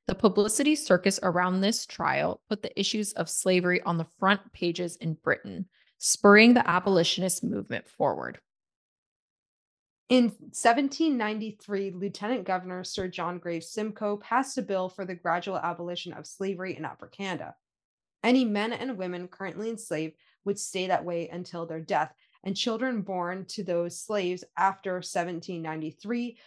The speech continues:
Speaker 2: would be free after the age of twenty-five, and no new slaves could be imported. The act was met with intense opposition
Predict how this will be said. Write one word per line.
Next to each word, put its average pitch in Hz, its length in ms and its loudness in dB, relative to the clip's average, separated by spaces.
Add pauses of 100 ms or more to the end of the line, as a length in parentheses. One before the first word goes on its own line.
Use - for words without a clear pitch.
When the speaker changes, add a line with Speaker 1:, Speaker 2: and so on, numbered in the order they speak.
(160)
Speaker 2:
would 226 160 2
be 247 120 0
free 185 540 -4
after 170 320 0
the 175 180 -8
age 165 280 -8
of 160 160 -4
twenty-five, 151 840 -4 (420)
and 196 180 2
no 202 180 0
new 247 180 0
slaves 180 420 -6
could 175 200 -8
be 160 140 -4
imported. 156 600 -4 (300)
The 220 120 2
act 254 260 4
was 254 200 4
met 196 160 0
with 208 140 -4
intense 202 500 -6
opposition 180 680 -2